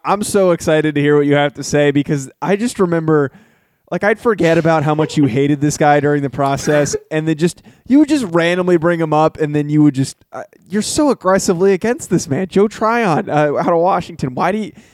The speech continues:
Speaker 1: why are you so upset that he's a Tampa Bay Buc in the first round?
Speaker 2: <laughs> There are two players in this draft cycle that I've banged the table. I'm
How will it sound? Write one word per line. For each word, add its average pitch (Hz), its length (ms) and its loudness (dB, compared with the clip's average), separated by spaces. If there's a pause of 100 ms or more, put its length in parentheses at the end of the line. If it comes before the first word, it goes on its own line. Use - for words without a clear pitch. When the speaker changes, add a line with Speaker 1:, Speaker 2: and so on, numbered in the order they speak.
(100)
Speaker 1:
why - 220 -6
are 208 40 -4
you 240 220 -2
so - 180 -4
upset - 440 -4
that 160 100 -2
he's 147 140 0
a 151 80 -4
Tampa 160 280 -2
Bay 156 200 0
Buc 151 260 0
in 147 80 -4
the 135 80 -2
first 139 300 -2
round? 139 260 -6 (420)
Speaker 2:
<laughs> 302 80 -8 (280)
There 196 180 0
are 180 160 2
two 190 240 -6
players 160 320 -2
in 139 80 -8
this 139 160 -4
draft 120 300 0
cycle 123 340 -4
that 120 140 -4
I've 127 320 -2 (120)
banged 147 520 -4
the 151 60 -2
table. 135 760 -4
I'm 127 240 -2